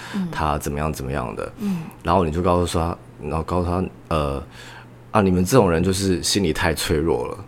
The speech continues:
Speaker 2: 哦。
Speaker 1: 所以，所-，所以你才会忧郁什么的。
Speaker 2: 这也很受伤欸。
Speaker 1: 对啊，你，
Speaker 2: 嗯。
Speaker 1: 你不可-，因为很多事情，或者是，呃，一个人在经历很多事件的时候，其实每个人感受的东西不一样嘛。
Speaker 2: 对。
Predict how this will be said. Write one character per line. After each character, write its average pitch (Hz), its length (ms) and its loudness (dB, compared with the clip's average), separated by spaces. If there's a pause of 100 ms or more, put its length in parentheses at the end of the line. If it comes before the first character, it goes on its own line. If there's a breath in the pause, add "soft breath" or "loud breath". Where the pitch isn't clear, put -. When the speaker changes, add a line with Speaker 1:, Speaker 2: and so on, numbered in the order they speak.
(100)
Speaker 2:
哦。 214 840 -6
Speaker 1:
所 120 280 8
以， - 100 6
所-， - 260 -4
所 120 200 6
以 92 180 6
你 80 120 0
才 78 140 0
会 90 160 6
忧 82 260 4
郁 78 120 2
什 - 160 -6
么 - 120 -8
的。 - 200 -8
Speaker 2:
这 254 160 4
也 202 160 4
很 185 200 -4
受 185 220 0
伤 180 300 2
欸。 170 360 0
Speaker 1:
对 160 180 8
啊， 165 160 8
你， 117 200 2
Speaker 2:
嗯。 214 220 6
Speaker 1:
你 185 80 4
不 156 120 -4
可-， 143 120 -4 (180)
因 156 80 2
为 143 320 6 (220)
很 - 260 0
多 117 200 10
事 113 280 4
情， - 260 -2 (160)
或 113 100 4
者 87 100 6
是， 82 300 -2
呃， 69 260 -2
一 85 100 -2
个 87 80 4
人 76 140 2
在 80 100 0
经 80 180 -2
历 76 80 0
很 71 120 -4
多 73 100 -2
事 78 160 -2
件 71 180 -2
的 71 60 -6
时 76 120 -6
候， - 80 -4
其 90 180 -4
实 95 80 0 (560 loud breath)
每 95 100 4
个 95 80 6
人 98 100 6
感 80 220 2
受 98 160 4
的 85 60 4
东 78 200 0
西 73 140 -6
不 73 200 -4
一 - 100 -8
样 - 240 -4
嘛。 - 80 -12
Speaker 2:
对。 190 120 -6